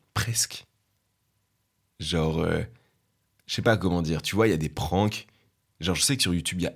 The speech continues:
énormément de pranks qui sont fake, tu vois. Mais au moins, ils, ils, ils y mettent du cœur, tu vois. Ils essayent vraiment de faire croire que c'est vrai. Mais là, je regarde des trucs sur TikTok, je suis là en mode, mais, eh, what ? Genre, je vais te donner un exemple typique.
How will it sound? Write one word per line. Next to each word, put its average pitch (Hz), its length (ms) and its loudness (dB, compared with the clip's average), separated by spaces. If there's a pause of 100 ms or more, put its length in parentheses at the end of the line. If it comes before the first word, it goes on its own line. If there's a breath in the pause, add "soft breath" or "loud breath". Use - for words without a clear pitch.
énormément 85 520 0
de 78 60 -4
pranks 92 220 -2
qui - 100 -8
sont 82 140 -4
fake, - 420 -4
tu - 140 -8
vois. - 160 -18 (400)
Mais 98 180 2
au 127 60 4
moins, 147 200 4
ils, 120 320 2
ils, 82 180 -14 (840 soft breath)
ils 123 160 2
y 143 60 0
mettent 147 380 2 (320)
du 135 200 0
cœur, 311 280 2
tu - 140 -6
vois. 98 120 2
Ils 113 100 2
essayent 180 180 4
vraiment 139 360 0
de - 40 -10
faire - 220 -6
croire - 200 -2
que - 80 -2
c'est 127 160 4
vrai. 220 440 0 (920)
Mais 110 120 2
là, 254 80 0
je - 100 -6
regarde 123 220 -8
des 113 80 -6
trucs 208 180 -4
sur - 100 -8
TikTok, - 320 -10
je - 60 -14
suis - 140 -6
là 143 80 -4
en - 20 -4
mode, 113 140 -2
mais, 80 180 -4 (1500 loud breath)
eh, 82 60 -8
what ? 60 360 -8 (480)
Genre, 107 420 2 (240)
je 110 140 2
vais 120 60 4
te 113 60 2
donner 143 180 4
un 107 160 4
exemple 101 360 2
typique. - 600 -6